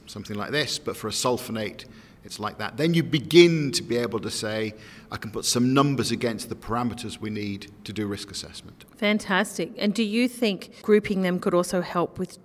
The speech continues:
Speaker 2: treatment of them?
Speaker 1: It would help in proving that the treatment has succeeded. At the moment, if you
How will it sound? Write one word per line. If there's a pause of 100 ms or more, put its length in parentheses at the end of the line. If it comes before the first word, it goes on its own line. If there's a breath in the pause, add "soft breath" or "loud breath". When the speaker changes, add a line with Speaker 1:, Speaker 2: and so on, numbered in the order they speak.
(120)
Speaker 2:
treatment
of
them? (320)
Speaker 1:
It
would
help
in
proving
that
the
treatment
has
succeeded. (560 loud breath)
At
the
moment,
if
you